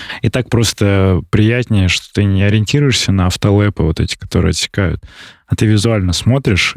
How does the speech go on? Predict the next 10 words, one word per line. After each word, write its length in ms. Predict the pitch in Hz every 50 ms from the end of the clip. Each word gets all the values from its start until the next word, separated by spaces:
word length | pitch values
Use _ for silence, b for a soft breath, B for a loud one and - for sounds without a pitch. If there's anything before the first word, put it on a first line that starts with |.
| -
и 560 | - 104 104 104 101 101 101 95 92 90 87 85
синхронизируешь 760 | - - 104 95 - 110 101 98 101 104 107 104 95 - -
то 120 | - -
время, 300 | 90 92 107 113 104 92 -
которое 360 | - - - 92 92 95 92
есть 320 | 90 90 87 87 - - - -
у 40 | -
тебя 160 | - 78 78
в 60 | 80
голове, 420 | 82 90 90 90 90 90 87 85